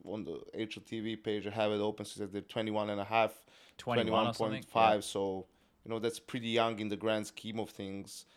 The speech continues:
Speaker 1: So, yeah, the, the question is, obviously, this last tournament won't, you know, if they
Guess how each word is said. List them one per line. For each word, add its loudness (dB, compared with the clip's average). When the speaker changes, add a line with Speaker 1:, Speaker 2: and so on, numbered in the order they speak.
Speaker 1:
So, 0
yeah, 12
the, -2
the -6
question 2
is, 0
obviously, 4
this -6
last 6
tournament 0
won't, 2
you -2
know, -2
if -4
they 2